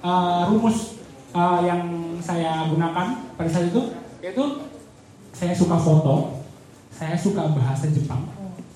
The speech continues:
Speaker 1: saya suka musik. A-, akhirnya saya gabungkan ketiga-tiganya, motret, artis, Jepang.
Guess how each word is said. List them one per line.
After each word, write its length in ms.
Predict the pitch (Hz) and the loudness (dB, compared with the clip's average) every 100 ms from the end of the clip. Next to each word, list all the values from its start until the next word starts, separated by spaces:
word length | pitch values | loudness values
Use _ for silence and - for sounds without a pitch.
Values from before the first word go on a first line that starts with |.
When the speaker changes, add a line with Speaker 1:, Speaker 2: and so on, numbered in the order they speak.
| - | -20
Speaker 1:
saya 320 | - 139 175 | -14 -6 -2
suka 240 | 180 165 - | 0 0 -4
musik. 320 | - - - - - - - - - - - - - | -8 -14 -16 -16 -20 -20 -20 -20 -20 -20 -20 -20 -6
A-, 320 | 151 156 - | 2 2 4
akhirnya 320 | 151 160 240 | 8 8 8
saya 320 | - 180 185 165 | 2 2 2 4
gabungkan 580 | 170 170 185 233 247 | 6 6 6 4 0
ketiga-tiganya, 880 | - 165 165 165 165 196 240 - - - | 0 2 4 6 6 6 4 -2 -10 -2
motret, 640 | 147 131 139 165 - - - | 2 2 2 -2 -4 -8 -10
artis, 480 | 139 - 202 202 - - | -10 -6 -6 -6 -10 -14
Jepang. 320 | 160 - 156 | -14 -10 -10